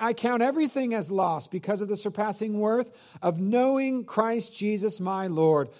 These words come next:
For his sake, I have suffered the loss of all things and count them as rubbish in order that I may gain Christ." Now listen, "and be found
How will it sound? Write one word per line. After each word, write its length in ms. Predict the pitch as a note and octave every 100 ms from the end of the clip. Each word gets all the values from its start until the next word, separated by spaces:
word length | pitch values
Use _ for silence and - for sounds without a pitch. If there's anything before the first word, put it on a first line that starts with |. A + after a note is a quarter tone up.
| - _
For 240 | G3+ G#3+
his 420 | F3 F#3 C#4+ C#4+
sake, 360 | - F3 F3+ F#3+
I 100 | A3
have 140 | A3
suffered 320 | - G#3 G3+
the 80 | A3+
loss 260 | A3 A#3 A#3
of 120 | B3+
all 220 | B3+ D4+
things 420 | A#3 A#3+ F#3+ D#3 - -
and 180 | G#3+ A3
count 360 | - B3 C#4+ B3
them 240 | B3+ B3 G3+
as 240 | G#3 E3+
rubbish 960 | F3 F3+ G#3 D4 D#4 F#3 D3+ F#3 - _ _ -
in 160 | G#3 G#3+
order 480 | G#3+ A#3 C4 C4+ B3
that 200 | G#3 F#3+
I 200 | G3+ A3
may 220 | G#3 G#3
gain 500 | E3 F#3+ F#3+ F#3 E3 - _ _ _
Christ." 720 | - - F3+ E3 B2 - - _ _ _ _ -
Now 80 | C3
listen, 340 | D3+ - G2+ - _ _ _ _ _
"and 260 | F3+ F#3+ E3
be 160 | F#3+ F#3
found 800 | - G#3+ A3 A#3+ B3 B3 G#3